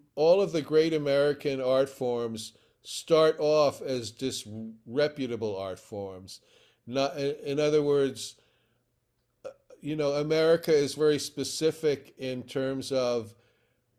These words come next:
uh, in terms of the critical establishment from a long time ago,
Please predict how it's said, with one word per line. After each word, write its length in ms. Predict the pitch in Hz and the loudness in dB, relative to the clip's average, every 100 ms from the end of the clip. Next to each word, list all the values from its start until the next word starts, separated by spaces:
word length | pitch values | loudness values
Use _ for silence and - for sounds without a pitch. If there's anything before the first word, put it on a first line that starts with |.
| _ | _
uh, 240 | 127 117 117 | -8 -6 -6
in 100 | 131 | -8
terms 340 | 120 156 151 143 | 0 0 2 0
of 140 | 120 | -2
the 80 | 127 | -4
critical 480 | - 156 151 156 131 | 0 0 2 2 0
establishment 800 | - 139 147 147 120 123 117 | 0 2 4 2 -2 -6 -8
from 280 | 110 131 120 | -6 -8 -6
a 40 | 120 | -8
long 380 | 131 135 131 | -2 -2 -2
time 280 | 127 139 143 | -2 -2 -2
ago, 540 | 139 117 117 107 107 | -2 -2 0 0 -2